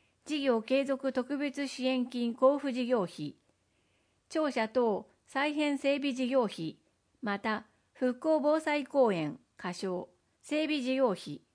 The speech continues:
学校防災教育推進事業費など、約二十五億四千四百万円の増額を計上。原案可決。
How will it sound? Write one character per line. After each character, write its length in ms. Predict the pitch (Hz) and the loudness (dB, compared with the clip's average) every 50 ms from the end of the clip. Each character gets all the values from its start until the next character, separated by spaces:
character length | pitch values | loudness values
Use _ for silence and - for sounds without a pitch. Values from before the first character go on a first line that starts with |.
| _ _ _ _ _ _ _ _ - | _ _ _ _ _ _ _ _ -4
学 240 | 208 226 240 233 240 | -2 -2 -2 -2 0
校 180 | 302 311 311 | 2 2 4
防 200 | 277 285 294 311 | 4 4 2 2
災 280 | 311 330 302 302 302 269 | 2 0 0 -2 -2 -2
教 220 | - 311 302 285 | -4 -2 0 0
育 200 | 247 220 - 202 | 0 0 0 -2
推 260 | 196 - - 277 302 285 | -2 -2 -2 -4 -4 -4
進 280 | - 302 285 262 262 | -4 -4 -4 -2 -2
事 140 | 247 269 254 | -2 -2 0
業 160 | 269 269 247 | 2 2 2
費 200 | 220 - 208 185 | 2 -2 -4 -4
な 160 | 190 196 196 | -2 -2 -2
ど、 220 | 190 180 175 - - _ _ _ _ _ _ _ _ _ _ _ | -2 -4 -6 -8 -10 _ _ _ _ _ _ _ _ _ _ _
約 300 | - 247 269 269 269 247 | -4 -2 -2 -2 0 0
二 220 | 240 262 302 330 311 | 2 2 2 0 0
十 200 | 302 277 254 240 | 0 2 2 2
五 200 | 226 269 269 254 | 6 6 6 6
億 420 | 233 247 - 202 196 196 185 - - | 6 4 2 2 2 2 0 -2 0
四 220 | 220 269 302 320 | 2 2 2 2
千 300 | 311 - 320 302 269 240 226 | 0 0 2 2 2 2 2
四 200 | 247 269 294 302 | 2 2 2 0
百 240 | 311 294 285 285 269 | 0 -2 -2 -2 -2
万 280 | 285 285 285 269 240 | 0 0 0 0 0
円 220 | 220 196 185 180 180 | 0 0 -2 -2 -2
の 160 | 180 185 185 | -2 -2 -2
増 240 | 175 208 247 262 247 | 2 4 4 4 4
額 320 | 254 247 240 - 233 226 | 2 0 0 0 2 2
を 80 | 220 220 | 2 0
計 260 | - 214 208 202 185 | 0 0 0 0 0
上。 340 | 196 190 175 165 160 - - _ _ _ _ _ _ _ _ _ _ _ _ _ _ _ _ _ _ _ _ _ _ _ _ _ _ _ _ _ - | 0 0 0 0 -2 -4 -8 _ _ _ _ _ _ _ _ _ _ _ _ _ _ _ _ _ _ _ _ _ _ _ _ _ _ _ _ _ -2
原 300 | 247 262 277 269 277 277 | 0 0 2 2 0 0
案 160 | 277 269 254 | 0 0 0
可 140 | 254 247 240 | -2 -2 0
決。 460 | 254 247 240 - 226 220 214 - | -2 -2 0 0 0 0 0 -2